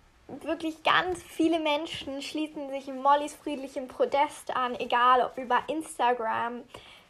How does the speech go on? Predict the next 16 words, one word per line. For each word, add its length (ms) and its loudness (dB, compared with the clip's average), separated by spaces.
über, 720 0
äh, 260 4
in 240 -6
ihrer 240 4
Schule 680 2
und, 420 -6
oder 460 4
in 140 -6
ihrem 220 -2
Umfeld 720 -2
insgesamt. 840 -4
Gemeinsam 1000 6
schreiben 440 4
sie 80 2
eine 200 2
Petition, 1300 2